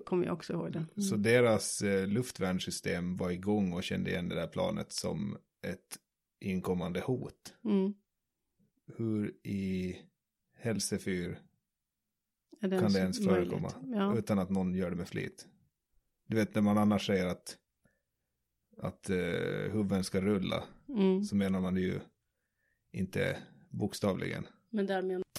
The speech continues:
Speaker 1: men vi ska inte stanna
Speaker 2: Ja,
Speaker 1: så
Speaker 2: nej,
Speaker 1: länge vid det
Speaker 2: nej.
Speaker 1: heller, utan det här ska vara en snabb genomgång nu. Sen kommer det lite såna saker som, eh, femton januari.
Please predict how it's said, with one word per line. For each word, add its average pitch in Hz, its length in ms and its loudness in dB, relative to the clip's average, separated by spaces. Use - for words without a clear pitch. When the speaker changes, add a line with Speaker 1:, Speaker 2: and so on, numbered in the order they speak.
Speaker 1:
men 233 280 8
vi 214 80 6
ska 214 160 6
inte 202 380 6
stanna 190 200 2
Speaker 2:
Ja, 185 80 6
Speaker 1:
så 180 100 0
Speaker 2:
nej, 185 100 6
Speaker 1:
länge 180 120 6
vid 180 120 4
det 185 80 4
Speaker 2:
nej. 170 120 8
Speaker 1:
heller, 254 300 6
utan 208 220 4
det 208 80 6
här 233 100 4
ska 220 140 -2
vara 196 180 4
en 196 80 2
snabb 208 440 2
genomgång 190 640 4
nu. 175 180 0
Sen 208 180 4
kommer 208 200 6
det 190 60 8
lite 180 180 4
såna - 160 2
saker 160 240 -2
som, 170 180 0
eh, 196 320 6
femton 180 440 2
januari. 180 720 2